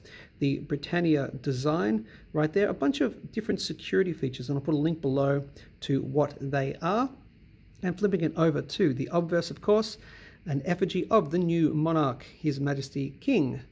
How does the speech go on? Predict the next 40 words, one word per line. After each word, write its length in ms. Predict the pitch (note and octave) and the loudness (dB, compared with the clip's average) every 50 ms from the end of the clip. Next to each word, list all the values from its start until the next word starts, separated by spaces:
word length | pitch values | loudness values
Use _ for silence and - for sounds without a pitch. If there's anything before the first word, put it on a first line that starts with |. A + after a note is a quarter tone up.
| - - - - - | -20 -20 -20 -18 -8
Charles 580 | - A#3 A#3 G3 C#3+ - - - - - - - - | -2 0 2 2 2 0 -2 -6 -10 -12 -16 -14 -12
the 80 | - C#3+ | -12 -12
Third, 580 | - - - - A3+ A3+ F#3+ C#3 C3+ C#3 C#3 - - - - - | -12 -6 0 4 4 6 6 4 2 0 -4 -10 -16 -18 -14 -6
right 260 | D3+ D#3 D3 D3 - - | -2 -2 -2 -2 -2 -2
there. 300 | A3 A#3 G#3 D3 C#3 C#3 - - - - - - - - | 0 2 2 2 0 -2 -8 -16 -20 -20 -20 -20 -20 -8
Just 220 | - - B3+ - - | -4 -4 -2 0 0
a 40 | |
beautiful 640 | A#3 - - - E3 F#3 A3+ C4 C4+ B3+ - - E3 | -2 -2 -4 -8 -4 -2 0 0 0 -2 -2 -4 -6
coin. 500 | - - - D3 C3+ C#3 E3 A3+ B3 - - - - - - - - - - - | -6 -4 -2 0 0 0 0 -2 -4 -6 -10 -16 -20 -20 -20 -20 -20 -12 -6 -2
Uh, 60 | C#3+ | -2
of 140 | D3+ D3+ - | -2 0 0
course, 200 | - F#3 F3+ - | 0 0 0 0
if 100 | - - | -2 -4
you 60 | D3 | -2
buy 200 | C#3 - D#3+ D#3+ | 2 2 2 4
these 200 | D#3+ D#3 D3+ D3 | 4 4 2 2
in 180 | D3+ C#3+ C#3 C3 | 2 2 2 2
multiples, 540 | C#3 D#3+ E3+ E3 - D#3 - D#3+ D#3 D3+ - | 2 2 0 0 -2 -2 0 0 0 0 -2
you 60 | C#3+ | -4
get 180 | - C#3+ C3+ - | -4 -4 -4 -2
them 120 | C3 B2+ | -2 -4
in 120 | B2+ C#3 | -4 -4
tubes, 500 | C#3 - - - G#3 G#3 G#3 G3+ F#3+ - | -6 -6 -2 0 2 2 2 2 0 -4
et 100 | - - | -8 -8
cetera. 460 | - - G#3 G3+ G3+ G3 G3+ G3+ G3+ G3 - - - - | -4 -2 0 2 4 4 4 4 2 0 -4 -16 -20 -8
Just, 320 | - - D#3 D#3 - - - | -4 -2 -2 -2 -2 -2 0
uh, 380 | C#3+ C#3 C#3 C3+ C3+ - - | 2 2 2 2 0 -2 -6
find 320 | - - F3 D#3 D#3 D3+ D3 | -6 -2 0 2 2 2 2
out 180 | C#3+ C#3 - - F3 | 2 0 -2 -2 -2
all 180 | E3 D#3 D3+ | 0 0 0
the 140 | D3 C#3+ C#3 | -2 -2 -2
details. 380 | B2 D3 D3 D3+ - D3 C3+ D3+ | -2 -2 -2 0 -2 -2 -2 -2
I'll 60 | D3 | 0
put 100 | - D3+ | 0 2
a 40 | C3+ | 2
link 140 | C#3+ C#3 | 2 0
below 220 | C#3 C3+ C3+ C3+ C3 | 0 0 0 0 -2
to 120 | - B2+ | -4 -6
this 140 | - C#3 - | -8 -8 -8
specific, 480 | - - C3+ - D3+ C#3+ D3 - - | -8 -8 -6 -4 -4 -4 -4 -6 -8